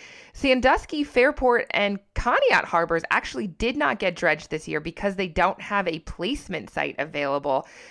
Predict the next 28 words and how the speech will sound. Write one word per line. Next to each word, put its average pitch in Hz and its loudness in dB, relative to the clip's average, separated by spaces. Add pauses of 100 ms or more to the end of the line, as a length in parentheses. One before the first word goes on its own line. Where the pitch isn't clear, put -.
because 202 0
they 190 0
cannot 196 0
long, 165 -2
they 156 -4
can't 180 -2
ever 160 0
dump 156 -2
in 147 -6
the 156 -6
lake 143 -4
anymore. 113 -4 (240)
So - -2
they 190 0
didn't 180 -2
get 160 0
dredged. 151 -2 (220)
Toledo's 220 2
dredging 202 2
is 185 -4
ongoing 175 0
and 170 -6
supposed 170 -6
to 170 -10
be 160 -10
done 151 0
in 147 -8
December. 147 -4